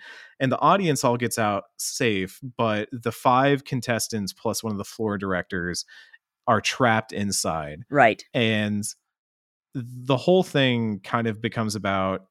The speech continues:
Speaker 1: you're dealing with a lot of tensions between the characters. Like, there's one character who is a former idol who gets a lot of shit because she has panic attacks.
Speaker 2: Yeah.
Speaker 1: And they're like, "Oh, how is she s-, supposed to handle being an idol if, if she gets panic attacks?" And another guy used to have a violent past in school. And so they're like,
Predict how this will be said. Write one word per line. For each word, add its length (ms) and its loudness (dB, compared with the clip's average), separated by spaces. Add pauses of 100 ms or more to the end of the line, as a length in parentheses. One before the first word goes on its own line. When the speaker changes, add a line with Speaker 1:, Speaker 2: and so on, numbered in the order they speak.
Speaker 1:
you're 200 -2
dealing 380 4
with 120 4
a 60 4
lot 180 6
of 100 -2
tensions 480 -2
between 260 -4
the 60 -4
characters. 480 -4
Like, 180 -4
there's 220 -2
one 500 2 (500)
character 580 2
who 200 0
is 320 2
a 60 -2
former 440 2
idol 500 2
who 140 -4
gets 220 -2
a 40 0
lot 180 2
of 120 -2
shit 340 0
because 460 0
she 160 2
has 120 2
panic 420 -2
attacks. 640 -6
Speaker 2:
Yeah. 320 0
Speaker 1:
And 480 -2 (480)
they're 200 2
like, 260 0
"Oh, 200 2
how 180 0
is 80 -2
she 100 0
s-, 140 -2 (240)
supposed 380 -2
to 80 -4
handle 320 0
being 260 0
an 80 0
idol 380 0
if, 180 -8
if 240 -2
she 220 -4
gets 200 -4
panic 400 -4
attacks?" 440 -8
And 100 -2
another 300 2
guy 260 2
used 260 -2
to 60 0
have 100 0
a 80 0
violent 520 0
past 560 -4
in 180 -2
school. 580 -2
And 120 -4
so 80 -4
they're 160 -2
like, 240 -4